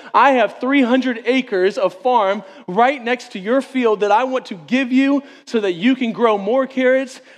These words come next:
and you can enjoy the profits." Well, one of the king's noblemen who was standing by him was like, "Wow, if the king would do that for a carrot, imagine what he would do in response to a real gift."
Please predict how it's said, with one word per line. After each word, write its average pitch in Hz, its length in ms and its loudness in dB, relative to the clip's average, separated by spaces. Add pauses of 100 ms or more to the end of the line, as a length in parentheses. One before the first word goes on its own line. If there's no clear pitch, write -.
and 196 160 -2
you 240 120 2
can 254 200 -2
enjoy 196 320 0
the 226 80 -6
profits." 156 720 -4 (400)
Well, 247 320 2
one 254 160 0
of 254 80 0
the 220 80 -4
king's 240 340 -2
noblemen 220 540 0
who 233 100 2
was 220 160 -2
standing 226 480 -2
by 220 360 2
him 202 220 -4
was 202 140 -4
like, 165 140 -2
"Wow, 151 420 -2 (460)
if 170 200 4
the 208 100 -4
king 285 380 2
would 214 160 -2
do 262 300 2
that 208 400 0
for 196 180 -4
a 131 60 -12
carrot, 190 580 -2 (180)
imagine 240 600 0
what 233 140 2
he 240 200 -2
would 233 220 -2
do 240 320 -2
in 233 180 -2
response 254 600 -2
to 247 160 -4
a 240 80 -2
real 254 280 0
gift." 151 400 -10